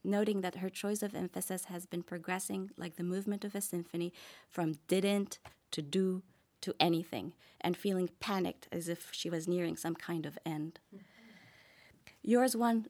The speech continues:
yours was one of the boldest moments on television, if you ask me," he insisted, grabbing her hands and rubbing her knuckles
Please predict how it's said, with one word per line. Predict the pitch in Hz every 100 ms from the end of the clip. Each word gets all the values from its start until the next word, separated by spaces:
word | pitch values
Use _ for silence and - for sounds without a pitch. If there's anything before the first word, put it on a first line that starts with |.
| -
yours | 208 240 269 254
was | 208 190
one | 208
of | 190
the |
boldest | 180 214 226 233 254
moments | 208 202 196 185 -
on | 185
television, | 185 180 156 143 165 160
if | 175 -
you | 170
ask | 170 175 - 180
me," | 165
he | 165 165
insisted, | 160 165 165 - 170 -
grabbing | 190 196 202
her | 202 185
hands | 185 170 170 -
and | 165
rubbing | 175 175 175
her | 170
knuckles | 170 165 - 160